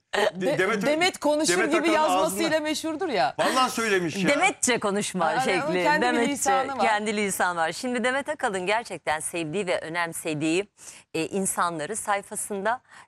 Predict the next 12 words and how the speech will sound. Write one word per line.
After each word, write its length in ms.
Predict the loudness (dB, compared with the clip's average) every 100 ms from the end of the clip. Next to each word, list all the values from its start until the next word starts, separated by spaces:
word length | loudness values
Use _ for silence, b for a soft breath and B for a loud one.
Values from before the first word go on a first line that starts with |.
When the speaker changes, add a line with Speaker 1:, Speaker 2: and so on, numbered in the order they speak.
| -2
Speaker 3:
e, 240 | 0 0 -2
mutlaka 800 | -4 -6 -2 -4 0 0 2
destekleyip 680 | 0 -2 -6 -4 -6 -6 -2
paylaşır. 640 | 0 0 -6 -12 -14 -18 b b -8
Yani, 460 | -2 0 0 -4 -6 -6
e, 380 | -4 -4 -4 -6
bu 340 | -6 -4 -4
konuda 520 | -4 -2 0 2 2 0 -2
asla 380 | -4 0 0 2
ego 200 | 2 2
yapmaz 580 | 2 -2 -6 -4 -6 -6
Demet. 300 | -8 -6 -10